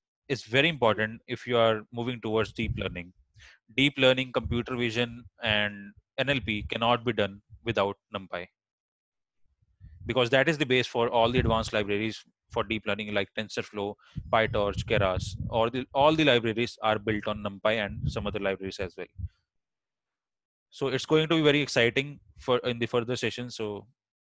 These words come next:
let's meet <laughs> next weekend and, uh, talk about it, some other concepts as well.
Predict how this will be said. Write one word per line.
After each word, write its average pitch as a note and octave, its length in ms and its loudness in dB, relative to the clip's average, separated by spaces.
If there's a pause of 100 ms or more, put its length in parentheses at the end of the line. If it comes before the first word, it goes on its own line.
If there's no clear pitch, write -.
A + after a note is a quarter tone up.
(300)
let's B2 260 -2
meet A#2 300 -2
<laughs> B2+ 100 -6
next - 240 -6
weekend A2 300 -2
and, G2 260 -2 (160)
uh, G2 200 -6 (220)
talk G#2 180 0
about G#2+ 200 -2
it, G2+ 80 -4 (100)
some G#2+ 300 -8
other G#2 160 -4
concepts G2 360 -8
as F#2+ 180 0
well. F2 120 -6